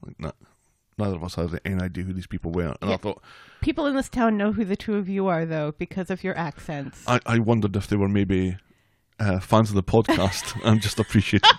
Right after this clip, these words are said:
Speaker 1: <laughs> appreciated the t-shirt. Just call
Speaker 2: No.
Speaker 1: it podcast in the
Speaker 2: There
Speaker 1: back
Speaker 2: are
Speaker 1: of it.
Speaker 2: lots of people in town who know us that we don't know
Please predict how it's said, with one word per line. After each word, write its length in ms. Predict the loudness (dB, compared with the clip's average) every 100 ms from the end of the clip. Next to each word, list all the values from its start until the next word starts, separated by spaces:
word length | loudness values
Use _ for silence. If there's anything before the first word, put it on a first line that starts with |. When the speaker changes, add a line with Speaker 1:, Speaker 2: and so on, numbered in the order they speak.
| 2 -2
Speaker 1:
<laughs> 1600 | -2 0 -4 -4 -2 -2 0 -2 -2 -4 -8 -6 -8 -6 -4 2
appreciated 540 | 4 4 2 2 2
the 80 | 2
t-shirt. 480 | 2 -2 -2 0 -6 -10 -20 -20 -20 -20 -20 -20 -20 -12
Just 200 | -12 -6
call 140 | -4
Speaker 2:
No. 60 | -4
Speaker 1:
it 80 |
podcast 380 | -4 -4 -4 -6
in 60 | -4
the 40 |
Speaker 2:
There 120 | 2 2
Speaker 1:
back 80 |
Speaker 2:
are 40 | 2
Speaker 1:
of 60 |
it. 40 | 2
Speaker 2:
lots 260 | 2 0
of 140 | -8 -8
people 340 | -10 -4 -2
in 180 | -2 -4
town 440 | -4 -2 -2 -4 -4 -4
who 100 | -2
know 240 | -2 -2
us 460 | 0 -2 -6 -20 -20 _
that 120 | -8
we 160 | -4 -4
don't 300 | -2 -4 -4
know 340 | -6 -6 -8